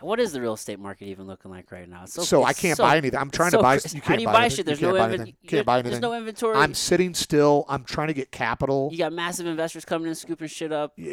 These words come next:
Speaker 2: y-, I just, I'm sitting still until we see what ha-, I don't know what's gonna happen. At some point, something's gonna fall out, and there'll be an opportunity to purchase. But right now,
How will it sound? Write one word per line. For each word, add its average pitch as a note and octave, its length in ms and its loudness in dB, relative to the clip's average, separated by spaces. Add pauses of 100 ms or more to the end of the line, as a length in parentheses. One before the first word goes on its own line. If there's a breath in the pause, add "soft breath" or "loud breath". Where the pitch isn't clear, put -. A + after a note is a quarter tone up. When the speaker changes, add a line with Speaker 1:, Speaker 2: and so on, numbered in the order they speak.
Speaker 2:
y-, D3+ 80 -10
I - 100 2
just, E3 280 0
I'm D3 160 -4
sitting G3 440 0
still A2+ 600 -6
until B2 340 -4
we B2 140 -4
see A2 800 -8
what A#2 180 -2
ha-, - 160 -8
I D3 140 -6
don't F#3+ 200 0
know A#2 140 2
what's C3+ 240 2
gonna G2 160 -14
happen. G2 240 -12
At G#2+ 100 -12
some - 360 -6
point, G#2 360 -14 (680 soft breath)
something's - 800 -12
gonna C3+ 160 -6
fall A2+ 360 -4
out, D#2+ 280 -10 (240)
and G#2 100 -16
there'll G2 140 -10
be A2+ 160 -6
an G#2 60 -10
opportunity A2 500 -10
to F#2+ 80 -10
purchase. - 420 -10
But F#2 140 -14
right A#2+ 280 -12
now, G#2+ 380 -10